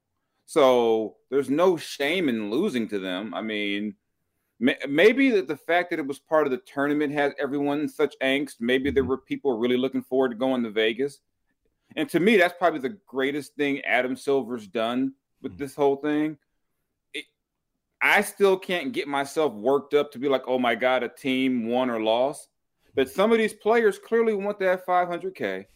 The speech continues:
Speaker 2: <laughs>
Speaker 1: And a lo-, you see a lot of fans really, like, upset.
Speaker 2: Yeah.
Speaker 1: You know, so I think,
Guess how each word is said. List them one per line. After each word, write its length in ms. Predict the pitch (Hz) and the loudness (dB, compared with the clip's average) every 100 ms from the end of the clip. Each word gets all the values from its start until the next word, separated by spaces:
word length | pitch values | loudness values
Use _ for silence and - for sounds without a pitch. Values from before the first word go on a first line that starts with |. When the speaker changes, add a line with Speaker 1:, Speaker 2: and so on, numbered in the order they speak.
| - | -20
Speaker 2:
<laughs> 80 | 113 - - _ _ _ _ _ 131 | -20 -20 -20 _ _ _ _ _ -2
Speaker 1:
And 720 | 135 131 127 123 123 120 117 _ _ _ - | 0 2 2 0 0 -2 -6 _ _ _ 2
a 100 | 131 | 4
lo-, 220 | 131 135 - - | 4 0 -6 -12
you 140 | 170 | -8
see 260 | 190 - 262 | -8 0 4
a 100 | 170 | 4
lot 380 | 123 123 135 175 | 4 2 2 2
of 160 | 175 170 - | 0 -2 -6
fans 540 | 165 196 185 165 135 | -4 -2 -4 -4 -4
really, 160 | 165 170 | -4 0
like, 340 | 156 156 - _ _ - | 0 0 -4 _ _ -4
upset. 540 | 165 - - 226 226 - _ _ _ _ _ _ _ _ _ _ _ 101 | -2 -2 0 0 0 -4 _ _ _ _ _ _ _ _ _ _ _ -16
Speaker 2:
Yeah. 100 | 95 - _ _ | -14 -18 _ _
Speaker 1:
You 100 | 131 | -2
know, 240 | 135 120 120 | 0 0 -2
so 180 | - 143 | 2 2
I 100 | 151 | 2
think, 420 | 190 190 185 | 0 -2 -4